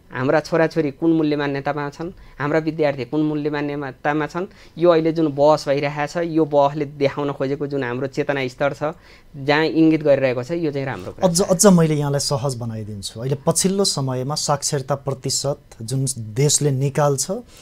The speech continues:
Speaker 2: त्यो असाध्यै बढ्दै गइराखेको छ। धेरै मान्छेहरू साक्षर पनि छन्। पहिला निरक्षर मान्छेहरूको सङ्ख्या धेरै थियो। समाजमा, देशमा साक्षर मान्छेहरूको सङ्ख्या बढ्दै जाँदाखेरि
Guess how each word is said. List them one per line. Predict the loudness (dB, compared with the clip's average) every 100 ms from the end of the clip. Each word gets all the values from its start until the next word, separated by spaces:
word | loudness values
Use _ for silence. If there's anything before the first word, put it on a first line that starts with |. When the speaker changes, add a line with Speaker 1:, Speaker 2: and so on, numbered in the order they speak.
| -20 -20 -20 -14 2
Speaker 2:
त्यो | 6 8 6
असाध्यै | 4 4 4 6 4 4
बढ्दै | 2 4 4
गइराखेको | 2 2 0 -4 -4
छ। | -4
धेरै | -4 -2 -2
मान्छेहरू | 0 -2 -2 -4 -2
साक्षर | -2 -2 -2 -2
पनि | -2 -4 -4
छन्। | -6 -8 -10 -18 -6 0
पहिला | 2 2 0
निरक्षर | 2 0 0 -2
मान्छेहरूको | -2 -2 -4 -6 -6
सङ्ख्या | -6 -6 -6 -6
धेरै | -4 -4
थियो। | -4 -8 -10 -12 -20 -20 -20 -18 -20 -20 -16 -2
समाजमा, | 6 10 12 10 8 6 4
देशमा | 4 4 4 2 0
साक्षर | 2 0 2 0
मान्छेहरूको | 2 0 -2 -4 -4
सङ्ख्या | -6 -6 -6 -6
बढ्दै | -2 -2 0 0
जाँदाखेरि | 0 -4 -6 -6 -8 -8